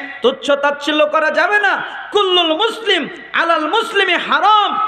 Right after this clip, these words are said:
প্রত্যেক মুসলমানের উপরে অপর মুসলিমের জন্য হারাম। দামুহু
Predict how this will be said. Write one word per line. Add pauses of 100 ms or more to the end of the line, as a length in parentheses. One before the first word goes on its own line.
(200)
প্রত্যেক
মুসলমানের
উপরে (220)
অপর
মুসলিমের
জন্য
হারাম। (580)
দামুহু